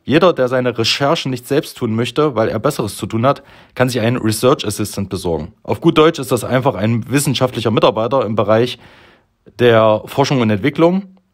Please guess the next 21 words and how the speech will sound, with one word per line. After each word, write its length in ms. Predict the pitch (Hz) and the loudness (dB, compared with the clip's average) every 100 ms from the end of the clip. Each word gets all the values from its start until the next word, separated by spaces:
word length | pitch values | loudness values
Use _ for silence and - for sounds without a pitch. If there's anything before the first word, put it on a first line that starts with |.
| - | -2
oder 180 | 123 113 | 2 2
im 100 | 110 | 0
Studium, 540 | - 151 175 180 185 - - _ _ | -2 2 2 2 -2 -8 -20 _ _
welcher 220 | 120 127 | 0 2
Daten 260 | 120 135 143 | 4 2 2
für 140 | 131 | -2
Professoren 480 | - 123 110 127 143 | -2 -4 0 2 2
oder 200 | 117 107 | 0 -2
Dozenten 440 | 104 95 120 107 | -4 -4 -4 -4
beschafft. 440 | 92 - 80 - - - | -6 -8 -8 -12 -20 -4
Oder 320 | 113 147 165 | 2 4 4
Indus-, 320 | - 113 104 - _ _ _ - | 0 -2 -2 -8 _ _ _ -8
in 160 | 120 | -2
der 140 | 117 101 | 2 2
Industrie 540 | 110 104 - 156 170 165 - _ - | 0 -4 -4 0 0 -2 -14 _ -4
oder 220 | 123 - | 0 2
anderen 300 | 123 143 143 | 2 0 0
Marktfeldern 580 | 131 135 - 127 131 123 | 0 -2 0 2 2 0
einfach 320 | 117 117 113 | -2 -2 -2
ein 320 | 87 107 110 - | 0 -2 -2 -4
Rechercheassistent. 1120 | - 113 - 117 120 101 90 92 - 85 - | -2 -2 2 0 0 -4 -6 -8 -6 -8 -10